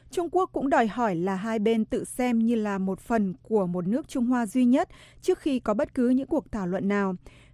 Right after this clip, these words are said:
Tuy nhiên, bà Thái muốn Đài Loan củng cố nền tự trị thay vì tiến dần về phía Trung Quốc.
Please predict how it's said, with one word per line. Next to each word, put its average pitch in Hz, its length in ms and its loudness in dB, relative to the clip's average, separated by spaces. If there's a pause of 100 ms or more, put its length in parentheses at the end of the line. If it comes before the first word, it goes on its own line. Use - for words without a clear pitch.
Tuy 349 100 0
nhiên, 330 220 2
bà 240 120 4
Thái 214 240 -4
muốn 220 240 0
Đài 254 160 2
Loan 226 240 0
củng 214 200 -2
cố 190 180 -2
nền 226 260 0
tự 180 140 -4
trị - 320 -6
thay 226 200 -2
vì 196 320 -4
tiến 220 240 2
dần 269 260 0
về 190 160 -2
phía 190 160 -4
Trung 240 200 -4
Quốc. 320 220 -2